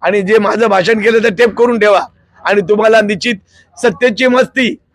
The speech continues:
आणि पैशाच्या जोरावरती आज तुम्हाला आत्मविश्वास, आमची पवार साहेबांना आणले तर ते बोलले की पवार साहेबांना आणायला लागले, मग देवेंद्र फडणवीसला कशाला आणलात तुम्ही? देवेंद्र फडणवीसला कशाला आणलात?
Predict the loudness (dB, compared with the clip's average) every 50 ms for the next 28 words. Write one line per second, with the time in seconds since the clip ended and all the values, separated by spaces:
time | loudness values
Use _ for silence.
0 | _ -6 -4 -2 -2 -2 -2 -2 -2 -2 0 0 0 0 2 0 0 2 2 4
1 | 4 4 4 4 4 2 0 0 -2 -2 -2 -2 -6 _ _ _ _ _ _ -6
2 | 0 0 0 0 0 -2 -4 0 2 2 4 4 4 2 2 0 -2 -2 0 0
3 | -2 -2 0 2 2 2 2 2 -2 _ -20 -20 -10 -6 -6 -4 -2 -2 0 0
4 | -2 -2 -4 _ _ _ _ -14 -14 -14 -6 -2 0 2 4 2 2 2 0 0
5 | 0 2 2 2 2 2 2 2 2 2 2 2 0 -4 _ _ _ _ _ -4
6 | -4 0 0 2 4 4 2 4 2 0 0 0 -2 -2 -2 _ _ -2 0 2
7 | 2 2 2 2 0 2 2 2 2 2 2 2 2 4 4 2 4 2 2 2
8 | 2 2 4 2 2 2 2 0 0 0 -2 -2 -2 -2 -2 -4 -2 0 0 0
9 | 2 0 0 0 0 -2 -4 -4 -4 -8 -8 -8 -10 -12 -14 _ _ _ _ _
10 | _ _ _ _ -4 0 2 2 4 4 2 2 2 2 0 0 0 0 0 0
11 | 2 2 2 2 4 4 4 2 2 2 2 0 0